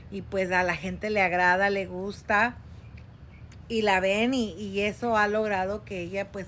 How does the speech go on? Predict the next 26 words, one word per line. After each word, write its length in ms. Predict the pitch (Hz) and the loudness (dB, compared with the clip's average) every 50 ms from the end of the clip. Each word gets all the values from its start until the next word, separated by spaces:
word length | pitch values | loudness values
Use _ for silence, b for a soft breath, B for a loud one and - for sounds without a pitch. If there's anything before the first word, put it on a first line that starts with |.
| - - | -12 -12
cumpla 340 | - 202 196 185 208 202 196 | -10 -10 -8 -6 -6 -6 -6
sus 160 | - 202 180 | -6 -10 -12
sueños. 560 | 175 - 214 247 294 339 359 330 226 180 - - B B B B B B B B B B B B - | -8 -4 -2 -2 -2 -2 -4 -4 -4 -6 -6 -10 B B B B B B B B B B B B -2
Este, 1080 | 220 214 208 202 202 185 - - - - 208 196 196 190 190 190 185 180 156 131 - 175 170 | 0 2 2 2 0 -2 -4 -10 -8 -4 -2 0 2 2 2 2 2 0 -2 -4 -6 -6 2
yo 260 | 220 226 247 277 311 | 4 8 8 10 10
la 220 | 330 320 294 262 | 10 10 8 8
verdad, 500 | 240 226 208 190 180 185 220 233 277 320 320 - - - - - - - - - - - - - - - 165 - | 8 6 4 2 2 4 4 4 4 4 0 -8 -16 -20 -20 -18 -18 -18 -20 -20 -20 -18 -18 -18 -12 -12 -10 -2
se 140 | - 233 233 | 2 2 4
me 160 | 226 220 214 | 4 4 4
hace 320 | 214 220 214 - - 269 262 | 2 2 2 0 0 0 2
muy 480 | 254 247 240 240 240 247 254 254 240 - - - - - | 2 2 4 4 2 2 0 -2 -4 -6 -12 -12 -2 2
padre 500 | 226 220 220 226 233 233 247 254 262 254 | 4 6 6 6 4 4 2 2 2 0
y 160 | 214 185 208 | -2 -2 -4
muy 220 | 208 208 214 214 | -2 -2 -2 -2
bonito 480 | 208 214 233 240 233 233 226 - 233 233 | -2 0 0 0 0 0 -2 0 0 0
de 100 | 233 233 | 0 0
su 160 | 214 - - | -2 -6 -12
parte, 540 | - - - 190 190 196 190 - 240 254 254 B B B B B B B B B - - | -8 -4 -2 -2 -2 -2 -4 -6 -6 -6 -6 B B B B B B B B B -4 2
porque 440 | 240 254 262 262 247 - 269 262 226 | 4 6 6 6 4 4 2 2 2
yo 140 | 240 269 | 2 2
no 180 | 262 277 302 311 | 2 2 2 4
veo 180 | 302 320 320 320 | 4 2 2 2
muchos 460 | 311 311 320 320 320 311 320 302 - | 0 -2 -2 -2 -2 -2 -4 -2 -2
influencers 680 | 320 320 302 - - 269 269 269 254 - 294 277 - | -4 -4 -4 -4 -4 -2 -2 -2 -2 -2 -4 -2 0
aquí 460 | 277 262 226 - - 233 247 254 233 - - | 0 -2 -2 -4 -6 -6 -6 -6 -6 -8 -6
que, 460 | - 262 254 240 233 226 208 190 | -2 0 0 2 2 0 0 -2